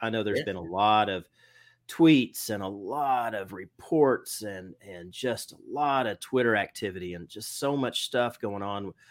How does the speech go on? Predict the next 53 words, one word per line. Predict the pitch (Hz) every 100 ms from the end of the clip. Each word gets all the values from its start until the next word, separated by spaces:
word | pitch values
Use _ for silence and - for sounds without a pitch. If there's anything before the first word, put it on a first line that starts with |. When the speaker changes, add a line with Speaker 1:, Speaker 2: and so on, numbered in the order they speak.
| - -
Speaker 1:
with | 127 135
that | 117 -
backfield | 131 151 160 - 120 110 104 101 _ _ -
with | 120 120
Antonio | 110 - 135 131 117
Gibson. | 107 139 147 117
Looked | 113 113
like | 113
he | 127
was | 117
the | 107
new | 113 95
water | 110 143 123
boy. | 92 85
He's | 101 92
returning | 92 - - 139 127 92
kickoffs | - 160 - 98 87 - 78
and | 76 _ -
punts | 160 131 98 - 104
and, | 87 82 - - - -
and | 95 85 -
all | 156 160
of | 160
this | 143 -
stuff. | 156 143 -
And | 113
everyone | 147 139 127 123
was | 101
just, | 101 - - _ _ _
you | 156
know, | 113 87 _ _ _ -
I | 117
mean, | 104 92
just | 120 - _ _ -
throwing | 110 139 139
him | 113
out | 143 -
in |
the | 92
trash | - 107 170 185 - -
all | 85
of | -
a |
sudden. | - 92 87 90 -
And | 104 101 98 95 85 _ _ _ _ _ _ _ -
then | 104
all | 127 143
of |
a | 147
sudden, | - 143 127
Brian | 131 131 131
Robinson | 123 127 110 - 78
gets, | - - -